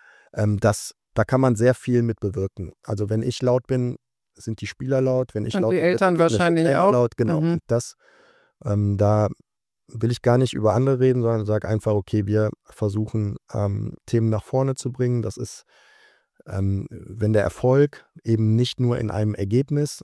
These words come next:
Speaker 1: liegt, sondern
Speaker 2: Ja,
Speaker 1: in der
Speaker 2: genau.
Speaker 1: Entwicklung und wenn der Erfolg liegt im Spaß haben und in einem sozialen Zusammensein, dann kann man damit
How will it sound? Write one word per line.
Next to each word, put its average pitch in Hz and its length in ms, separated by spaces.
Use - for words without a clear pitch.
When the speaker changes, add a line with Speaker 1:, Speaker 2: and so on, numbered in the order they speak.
Speaker 1:
liegt, 117 340
sondern 156 340
Speaker 2:
Ja, - 60
Speaker 1:
in 107 100
der 104 120
Speaker 2:
genau. 156 160
Speaker 1:
Entwicklung 147 560
und 104 180
wenn 107 160
der 104 200
Erfolg - 460
liegt 107 380
im 104 240
Spaß - 520
haben 120 200
und 104 160
in 104 160
einem 101 160
sozialen 110 560
Zusammensein, 120 840
dann 104 160
kann 107 160
man 107 100
damit 98 360